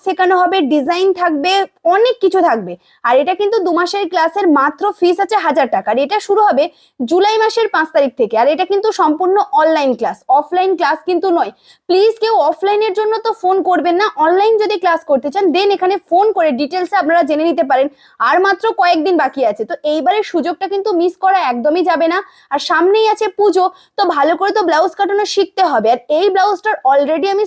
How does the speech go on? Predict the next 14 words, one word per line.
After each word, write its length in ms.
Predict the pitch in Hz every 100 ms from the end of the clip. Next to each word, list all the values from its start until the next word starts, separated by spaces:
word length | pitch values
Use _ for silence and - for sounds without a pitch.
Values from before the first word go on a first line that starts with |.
| -
শর্টস 240 | 285 302 349
ভিডিও 280 | 381 403
দিয়ে 220 | 320 392 427
দিয়েছি, 380 | 381 320 269
এর 140 | 320 370
ফিনিশিং 540 | - 302 349 427 427
কেমন 240 | 392 392 415
হয়েছে 260 | 381 302
সেটা 200 | 285 294
তো 120 | 311
আপনারা 280 | 359 349 381
দেখেই 320 | 285 349 392
ফেলেছেন 380 | 370 359 359 359
already, 400 | 330 330 330 330